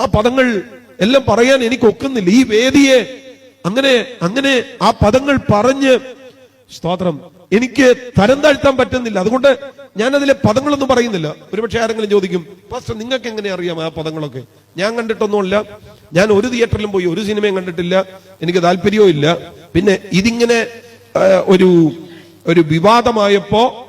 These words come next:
ഞാൻ ആ ടോക്കുകൾ കേട്ടു, അത് സംബന്ധമായി ഞാൻ വായിച്ചു,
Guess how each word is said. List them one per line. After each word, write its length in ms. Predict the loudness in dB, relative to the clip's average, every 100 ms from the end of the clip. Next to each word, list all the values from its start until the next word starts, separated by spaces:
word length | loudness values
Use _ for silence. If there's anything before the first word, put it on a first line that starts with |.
| -20 -10 -2
ഞാൻ 180 | 0
ആ 40 | 0
ടോക്കുകൾ 720 | -2 2 2 0 -4 -2 -2
കേട്ടു, 340 | -4 -10 -10 -18 -20 _ _ _ _ _ _ _ _ _ _ _ -2
അത് 140 | -2 2
സംബന്ധമായി 460 | 2 2 2 2
ഞാൻ 240 | 0 -2 0
വായിച്ചു, 420 | 0 0 -6